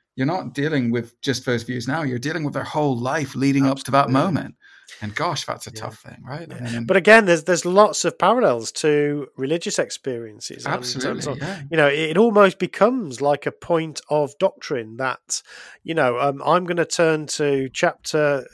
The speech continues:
Speaker 2: three, paragraph four of, you know, John Kotter's, uh, famous work or, um, you know,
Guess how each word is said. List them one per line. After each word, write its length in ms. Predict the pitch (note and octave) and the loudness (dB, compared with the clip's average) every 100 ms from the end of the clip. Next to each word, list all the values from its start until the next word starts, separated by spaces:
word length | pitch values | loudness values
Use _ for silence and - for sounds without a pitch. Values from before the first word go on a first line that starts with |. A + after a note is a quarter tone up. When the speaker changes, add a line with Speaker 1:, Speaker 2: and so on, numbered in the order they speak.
| - | -12
Speaker 2:
three, 440 | D#3+ E3 D#3 D3 | -2 2 2 0
paragraph 520 | - D#3+ D3+ D3+ C#3+ | -2 0 0 0 -2
four 560 | - - G#3 E3 C3 D3 - - - - | -2 2 4 6 2 -2 -8 -20 -12 0
of, 280 | D3 C#3+ - | 0 0 -4
you 140 | D#3+ | -4
know, 180 | D3 C3+ | -2 -2
John 280 | C3 E3 D3+ | 2 2 2
Kotter's, 720 | - D#3+ - D3 C3+ A#2 - - - - - - | 0 -2 0 -2 -2 -2 -6 -10 -20 -20 -16 -4
uh, 460 | C#3+ D3 C#3 C3+ - B2+ C3 | 0 2 2 0 -4 -12 -14
famous 680 | - D#3 C#3+ C#3+ C3 - - C3+ | -4 -2 0 -4 -4 -6 -10 -10
work 600 | C3 D3+ D3 C3 A2+ C#3+ | -2 2 4 2 0 -2
or, 560 | C3 B2 B2 A2+ A#2 | -2 -2 -4 -8 -10
um, 380 | C3 C3+ B2+ B2+ _ - - - - _ | -6 -6 -6 -10 _ -20 -20 -20 -20 _
you 100 | E3 | -6
know, 340 | D3 C3 C3 | -2 -2 -4